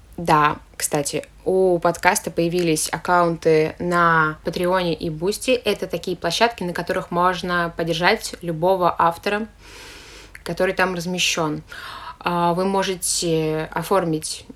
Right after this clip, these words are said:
любой из вариантов подписок и задонатить этому автору. Вот, эм,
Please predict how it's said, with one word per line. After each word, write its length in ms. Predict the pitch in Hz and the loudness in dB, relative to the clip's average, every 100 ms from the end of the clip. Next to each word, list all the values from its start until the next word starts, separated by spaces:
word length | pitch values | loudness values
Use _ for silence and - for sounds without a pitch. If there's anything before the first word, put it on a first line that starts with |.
| - - - - | -20 -20 -20 -14
любой 560 | - 190 175 180 175 165 | -2 -2 0 4 4 4
из 340 | - 175 175 | -2 -4 -4
вариантов 500 | 160 165 175 165 156 | 2 4 4 2 -4
подписок 640 | - 156 - 247 - 320 - - - - | -8 -8 -2 -2 -2 -6 -10 -18 -20 -2
и 180 | 233 254 | 4 6
задонатить 500 | 202 175 180 226 208 - | 6 4 2 0 -2 -2
этому 280 | 170 165 | -2 2
автору. 480 | - 247 - 262 254 247 - - - - - | 4 4 4 2 2 -4 -18 -18 -18 -14 -8
Вот, 640 | 190 190 185 185 180 - - | -4 2 4 4 2 -10 -6
эм, 1160 | 190 185 180 175 170 170 165 165 165 160 160 | -2 0 2 2 2 2 0 -2 -4 -4 -6